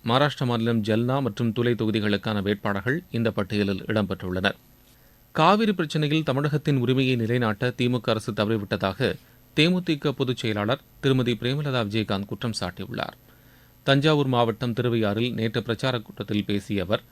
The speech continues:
தமிழகத்தில் சொத்து வரி மற்றும் மின் கட்டணம் உயர்த்தப்பட்டுள்ளதால் சிறு குறு தொழில்கள் பாதிக்கப்பட்டுள்ளதாக கூறினார்.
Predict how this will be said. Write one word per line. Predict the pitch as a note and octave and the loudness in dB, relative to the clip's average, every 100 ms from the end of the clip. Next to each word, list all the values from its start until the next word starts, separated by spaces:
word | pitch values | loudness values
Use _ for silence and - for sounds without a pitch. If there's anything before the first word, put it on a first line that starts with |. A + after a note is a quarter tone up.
| - - - - | -20 -20 -20 -2
தமிழகத்தில் | D#3+ F3 A3 G3 F3+ F3+ | 2 4 4 2 2 0
சொத்து | E3 D3 C#3 | 2 -2 0
வரி | E3 D#3+ | 0 2
மற்றும் | D3+ C3+ C#3+ C3+ | 0 0 -2 0
மின் | B2+ C#3 | 0 0
கட்டணம் | D3 C3 C3 B2+ | -2 -2 -2 0
உயர்த்தப்பட்டுள்ளதால் | G#2+ G#2+ G#2 G2+ G2 F#2 G2+ A#2+ - - _ | 0 0 -2 -4 -4 0 2 0 -2 -20 _
சிறு | - - F#3 G#3+ | -10 4 6 6
குறு | F3 E3 | 4 2
தொழில்கள் | D#3 C#3+ C#3 C3+ B2+ | 2 2 2 2 2
பாதிக்கப்பட்டுள்ளதாக | G#2+ B2 C3+ B2 G#2+ G2+ F#2 F#2 F#2+ | 2 2 0 -2 -4 -4 -4 -2 -4
கூறினார். | C#3+ - - - - | -6 -8 -8 -8 -10